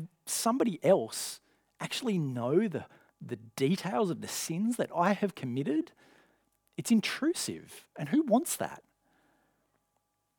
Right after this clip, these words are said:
I trust that by now you've all seen, and I know some of you will have at least experienced, uh, the,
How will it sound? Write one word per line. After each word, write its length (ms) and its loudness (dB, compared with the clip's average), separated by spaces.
I 80 -4
trust 280 0
that 260 -2
by 160 2
now 300 -2
you've 240 -6
all 260 -4
seen, 480 -2
and 260 -6
I 120 -12
know 180 -8
some 260 -2
of 100 -2
you 140 -6
will 140 -4
have 100 -4
at 80 -12
least 220 -4
experienced, 880 -4
uh, 160 -8
the, 400 -2